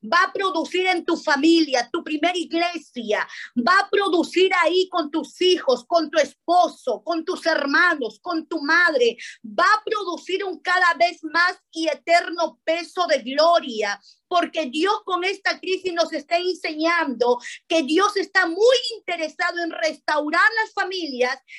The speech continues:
y que las familias se ordenen, que las familias puedan ser luz dentro de la casa,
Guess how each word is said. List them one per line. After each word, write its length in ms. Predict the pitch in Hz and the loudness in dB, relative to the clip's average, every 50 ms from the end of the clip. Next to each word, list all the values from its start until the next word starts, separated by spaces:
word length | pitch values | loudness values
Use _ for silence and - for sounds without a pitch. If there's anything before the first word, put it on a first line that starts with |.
| - - | -4 0
y 180 | 320 339 320 | 0 0 2
que 140 | - 381 349 | 0 0 0
las 200 | 359 339 311 - | 0 0 0 0
familias 580 | - 339 330 330 370 381 370 381 359 330 - - | -2 -2 0 2 0 0 0 0 -2 -2 -2 -6
se 140 | _ 320 330 339 | _ 0 2 2
ordenen, 840 | 320 294 277 254 302 339 359 359 339 294 247 233 220 214 202 - - - - _ _ | 2 2 2 0 0 0 0 0 -2 -4 -6 -8 -10 -12 -14 -16 -18 -20 -20 _ _
que 120 | - 349 | -2 0
las 200 | 349 349 320 320 | 0 0 0 0
familias 580 | - 302 302 311 330 403 415 403 403 370 - - - | -2 -4 -2 0 0 -2 0 0 0 -2 -2 -2 0
puedan 300 | 359 349 349 339 330 320 | 0 2 2 2 0 0
ser 340 | - 359 349 330 320 285 294 | 2 2 2 2 2 -2 0
luz 300 | 285 381 403 403 320 247 | 2 2 2 2 0 0
dentro 500 | 320 330 349 370 370 349 - - 349 320 | 0 0 0 0 -2 -4 -4 -2 0 0
de 120 | 311 302 | 2 2
la 160 | 294 262 254 | 0 -2 -4
casa, 680 | - 294 320 330 339 320 320 - _ - 220 180 170 - | -4 -2 0 0 0 -2 -4 -8 _ -10 -10 -10 -10 -14